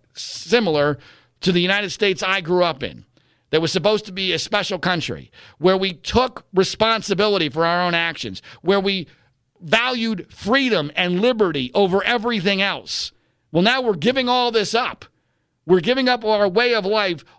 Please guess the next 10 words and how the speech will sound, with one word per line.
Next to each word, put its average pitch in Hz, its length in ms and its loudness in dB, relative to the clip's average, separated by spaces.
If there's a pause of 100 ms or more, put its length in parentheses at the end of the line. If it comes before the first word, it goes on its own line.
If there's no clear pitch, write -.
all 226 380 2
out 196 180 0
of 185 120 -2
fear, 185 720 -2 (480)
a 143 60 -2
fear 226 580 -2 (200)
that, 185 320 -2
while, 185 560 -4 (180)
uh, 147 380 -4 (320)
legitimate, 160 800 0